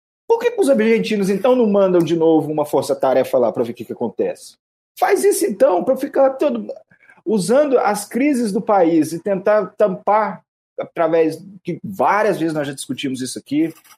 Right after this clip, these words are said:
usa as Malvinas, usa as Falklands como pano de fundo pra tentar,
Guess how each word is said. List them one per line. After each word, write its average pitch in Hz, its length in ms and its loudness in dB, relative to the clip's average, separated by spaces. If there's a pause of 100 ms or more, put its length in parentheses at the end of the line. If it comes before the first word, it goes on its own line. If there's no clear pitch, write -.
(160)
usa 214 440 2
as 196 60 0
Malvinas, 196 680 0
usa 190 140 -2
as 180 100 -4
Falklands 175 600 0
como 160 320 -2
pano 156 240 -4
de 139 100 -12
fundo 170 340 -8
pra 165 120 -4
tentar, 156 500 -2